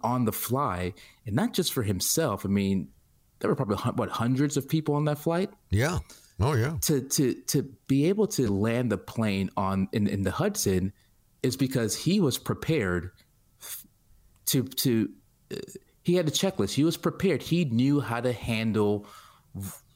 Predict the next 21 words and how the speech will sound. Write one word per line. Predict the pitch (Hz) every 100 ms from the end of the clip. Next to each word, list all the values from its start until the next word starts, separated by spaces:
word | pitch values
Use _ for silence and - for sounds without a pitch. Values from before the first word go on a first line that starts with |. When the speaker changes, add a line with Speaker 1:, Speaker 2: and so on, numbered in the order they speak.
| - - - -
Speaker 1:
you | - 117 143
know, | 117
rocky | 98 117 123 127
situations | - 123 113 127 135 110 87
because | 104 95
of | - -
all | 107
the | 123
preparation, | - 113 110 110 101 98 104 95
all | 104 110
the | 117 117
training, | - - 104 98 98 101 -
Speaker 2:
Mm-hmm. | 104 95
Speaker 1:
everything | 123 131 127
he's | 107 113 98
done | 92 107 98 101 101 - - _ -
throughout | - 120 107 101 107
his | - 110 -
career, | - 120 95 151 113 92 92 95 - - -
that | 113 101
when | 113 104 90